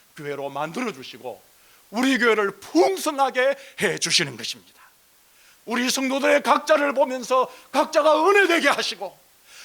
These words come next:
한 사람도 시험거리가 없게 하시고 시험거리가 있을 지점에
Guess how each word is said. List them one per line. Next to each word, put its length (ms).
한 240
사람도 420
시험거리가 840
없게 200
하시고 580
시험거리가 920
있을 340
지점에 520